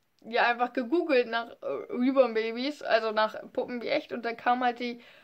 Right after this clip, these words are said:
Reborn-Babys. Ihr könnt mir gerne in die Kommentare schreiben, wie ihr die so gefunden habt. Vielleicht durch YouTube oder so. Ich hab zum Beispiel damals,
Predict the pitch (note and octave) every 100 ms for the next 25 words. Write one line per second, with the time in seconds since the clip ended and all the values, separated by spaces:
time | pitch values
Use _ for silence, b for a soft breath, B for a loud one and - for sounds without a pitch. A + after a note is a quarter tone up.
0 | B B _ C4+ D#4 F4 E4+ E4 D4 D#4+
1 | D4 C#4+ C#4 C#4 D4 C4+ C#4+ C#4 C4+ B3
2 | A#3+ - D#4+ E4+ C#4 B3+ B3+ B3+ - B3
3 | C4+ C#4 C4+ B3+ C4+ B3+ E4+ G4 - F4+
4 | D4+ C#4+ D4+ C#4+ D4 D4 C#4 C#4 B3+ -
5 | - B3 A#3+ A#3+ A3+ A#3 A#3 A3+